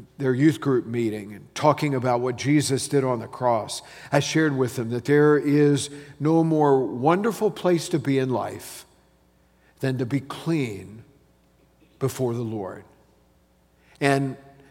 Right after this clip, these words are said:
and God offers that through what Jesus did on the cross, acting as sort of a launderer's soap, if you will.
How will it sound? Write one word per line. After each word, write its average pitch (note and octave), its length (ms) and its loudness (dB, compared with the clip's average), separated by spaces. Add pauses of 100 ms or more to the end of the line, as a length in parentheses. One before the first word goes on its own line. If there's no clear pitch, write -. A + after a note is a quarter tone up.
(140)
and C#3+ 100 0
God E3 220 6
offers E3+ 500 0
that F#2+ 280 -10 (840)
through E3+ 140 8
what D3 160 4
Jesus F#3 520 -2
did A2+ 480 -2 (460)
on C3+ 140 -2
the B2+ 80 -4
cross, G2 640 -8 (400)
acting C#3+ 360 0
as C3 140 -2
sort D3 300 2
of A2+ 140 0
a A#2+ 120 -2
launderer's D3+ 840 2
soap, B2+ 460 -2
if - 160 -10
you A2 80 -6
will. G2 380 -12